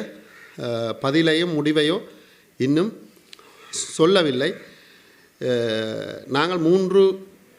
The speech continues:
அஹ், மன்னார் பிரதேச சபை, மன்னார் நகர சபை, மாந்தமேற்கு பிரதேச சபை ஆகிய மூன்று சபைகளிலும் நாங்கள்,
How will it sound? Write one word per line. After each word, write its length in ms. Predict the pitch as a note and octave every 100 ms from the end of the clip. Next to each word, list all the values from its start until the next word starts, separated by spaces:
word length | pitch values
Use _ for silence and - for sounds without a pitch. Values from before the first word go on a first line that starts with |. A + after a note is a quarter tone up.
| _ _ _ _ - - - -
அஹ், 320 | B2 A#2 A2
மன்னார் 400 | A2 B2+ D#3 D#3+
பிரதேச 300 | D#3 D3 E3+
சபை, 440 | E3 E3+ F3+ F#3+ -
மன்னார் 300 | - C3 C3
நகர 260 | B2+ D3 D#3
சபை, 420 | E3+ D#3+ F#3 F3+ C3+
மாந்தமேற்கு 560 | C3 C#3 D3 D3 C#3+ D3
பிரதேச 340 | C#3 D3 F3+
சபை 320 | F3 D#3+ D#3 D#3+ - - - _ -
ஆகிய 440 | B2 C#3+ D3 F3 E3+ E3 - - - -
மூன்று 320 | C3+ F#3+ G3+
சபைகளிலும் 600 | F3 D#3 D3 C3 B2 F3 - - - _ _ B2+
நாங்கள், 480 | C3 D#3 E3 F3